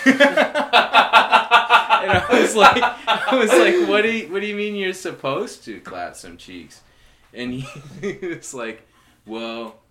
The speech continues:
she said she wanted to, but I don't know if it's gonna happen." And I was like, "All right, man, cool. Best of luck to you."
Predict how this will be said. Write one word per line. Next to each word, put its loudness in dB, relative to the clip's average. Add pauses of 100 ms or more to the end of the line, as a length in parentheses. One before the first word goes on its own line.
she -20
said -14
she -20
wanted -20
to, -20
but -20
I -16
don't -20
know -20
if -20
it's -20
gonna -20
happen." -20 (500)
And -16
I -8
was -14
like, -20 (960)
"All -12
right, -8
man, -16
cool. -16
Best -20
of -20
luck -18
to -20
you." -20